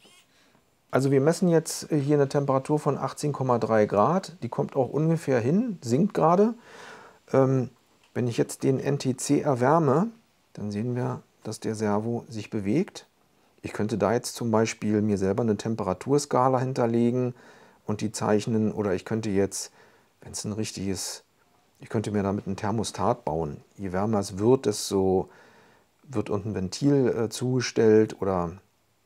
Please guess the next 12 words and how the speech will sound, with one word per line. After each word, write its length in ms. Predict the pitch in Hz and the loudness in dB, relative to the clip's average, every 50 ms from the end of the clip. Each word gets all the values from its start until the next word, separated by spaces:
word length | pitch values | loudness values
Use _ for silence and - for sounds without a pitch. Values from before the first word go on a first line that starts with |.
| _ _ _ _ _ _ _ _ | _ _ _ _ _ _ _ _
ich 160 | - - - - | -12 -10 -10 -8
schließe 320 | - 110 110 117 113 113 | -8 -6 -6 -4 -4 -4
ein 100 | 101 90 | -6 -4
Fenster 680 | - - 110 123 139 135 - - 131 127 120 113 - - | 0 0 0 0 0 -2 -2 0 0 2 2 0 0 -2
oder 140 | 104 98 | -2 -2
eine 180 | 101 104 101 92 | -2 -2 -4 -4
Tür 340 | - - 135 135 131 123 113 | -6 -4 2 4 4 6 6
oder 180 | 110 104 107 | 6 6 6
irgendwas 440 | - 113 139 147 143 131 117 107 - | 6 6 4 4 4 0 -2 -4 -2
wird, 440 | - 107 101 104 - 95 98 - - | -4 -4 -4 -4 -6 -8 -8 -8 -6
wird 180 | 107 104 - - | -6 -6 -6 -8
betätigt. 600 | - - - 85 80 - - 65 - - - - | -12 -10 -8 -8 -8 -8 -10 -14 -14 -16 -20 -20